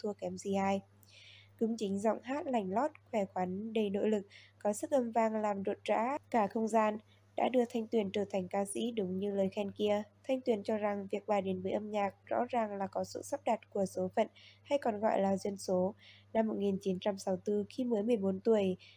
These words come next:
bà được đưa về Sài Gòn và bắt đầu sự nghiệp, rồi một đời theo giọng hát của mình. Đến nay khi nhìn lại, Thanh Tuyền bảo, "Bà luôn cảm thấy mình may mắn vì có được giọng hát trời cho và tình yêu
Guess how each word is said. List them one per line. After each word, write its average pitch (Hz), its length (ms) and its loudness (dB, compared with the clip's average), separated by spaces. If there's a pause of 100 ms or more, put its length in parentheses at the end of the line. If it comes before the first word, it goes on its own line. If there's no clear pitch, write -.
(140)
bà 214 160 2
được 208 160 0
đưa 226 160 4
về 214 180 -2
Sài 202 220 -2
Gòn 196 260 0
và 196 80 2
bắt 254 160 -2
đầu 226 180 0
sự - 160 -8
nghiệp, 196 240 2 (240)
rồi 208 160 -2
một 196 220 -2
đời 190 260 2
theo 196 160 -2
giọng 208 180 -4
hát 254 220 -8
của 202 100 0
mình. 185 340 -2
Đến 196 260 -2
nay 214 180 0
khi 214 100 -6
nhìn 202 220 -4
lại, 208 340 2
Thanh 214 200 -6
Tuyền 190 220 -2
bảo, 196 300 2 (880)
"Bà 247 100 2
luôn 285 200 2
cảm 220 220 -2
thấy 190 160 -2
mình 208 240 -2
may 220 120 0
mắn 190 260 -2
vì 202 100 -4
có 190 200 -2
được - 160 -6
giọng - 200 -8
hát 302 260 -4
trời 220 180 2
cho 214 220 0
và 202 120 -4
tình 190 240 -4
yêu 202 80 -2